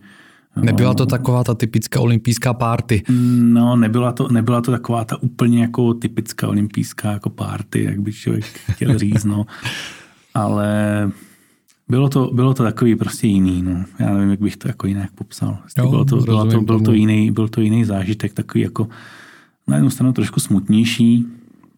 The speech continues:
Speaker 2: protože ta olympiáda vždycky byla o tom, že jako člověk se potkával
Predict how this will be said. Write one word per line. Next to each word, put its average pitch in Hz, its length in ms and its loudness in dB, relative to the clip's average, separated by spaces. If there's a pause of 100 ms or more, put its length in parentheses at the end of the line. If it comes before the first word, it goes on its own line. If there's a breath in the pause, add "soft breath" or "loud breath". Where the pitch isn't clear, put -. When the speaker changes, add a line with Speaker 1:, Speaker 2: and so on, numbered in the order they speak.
(560)
Speaker 2:
protože - 300 -4
ta 117 100 -2
olympiáda 104 440 -2
vždycky 104 300 -2
byla 113 240 0
o 98 100 -2
tom, 107 200 -2
že 104 200 -2
jako 98 220 -4
člověk 98 400 -6
se - 160 -6
potkával 101 800 -4